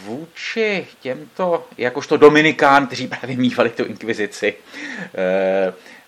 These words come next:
býval vůči různým, eh,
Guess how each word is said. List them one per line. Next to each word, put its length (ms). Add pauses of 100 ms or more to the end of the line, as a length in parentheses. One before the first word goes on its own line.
(560)
býval 760
vůči 640
různým, 680
eh, 80